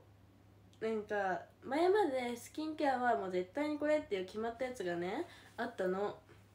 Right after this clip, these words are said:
そう、絶対にもうスキンケアこれ、これで生きていくって私は思ってた。なんだけど、そのスキ-、なんか化粧水とか乳液？え、本当に私これじゃないと、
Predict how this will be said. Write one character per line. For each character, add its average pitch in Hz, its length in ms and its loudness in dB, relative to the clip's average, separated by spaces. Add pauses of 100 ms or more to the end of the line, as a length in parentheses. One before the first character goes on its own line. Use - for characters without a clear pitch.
(1900)
そ 214 80 -6
う、 180 80 -4
絶 226 220 -6
対 294 160 -2
に 294 80 -4
も 277 140 -4
う - 60 -10
ス - 60 -20
キ 269 60 -12
ン 269 100 -10
ケ 240 140 -8
ア 185 60 -6
こ 208 120 -8
れ、 190 320 -6
こ 208 60 -10
れ 185 100 -2
で 180 260 -2 (220)
生 - 100 -10
き - 100 -14
て 185 140 0
い 180 60 0
く 302 140 -4
っ 294 40 -4
て - 140 -8
私 - 220 -10
は 175 60 -4
思 165 100 -8
っ - 20 -16
て - 80 -20 (2500)
た。 220 60 -6
な 214 40 -2
ん 208 60 -2
だ 190 60 -4
け 185 160 -6
ど、 196 300 -2
そ 240 140 -10
の 294 180 0
ス - 240 -12
キ-、 - 220 -16
な 277 120 -6
ん 269 40 -6
か 247 60 -10
化 214 60 0
粧 277 340 -2
水 277 160 -2
と 262 80 -4
か 208 60 2
乳 202 100 -2
液？ 208 220 0
え、 269 180 0 (260)
本 392 300 8
当 440 60 8
に 440 180 10
私 - 180 -2
こ 302 120 2
れ 349 100 10
じ 392 60 6
ゃ - 20 2
な 403 120 4
い 349 100 4
と、 233 420 0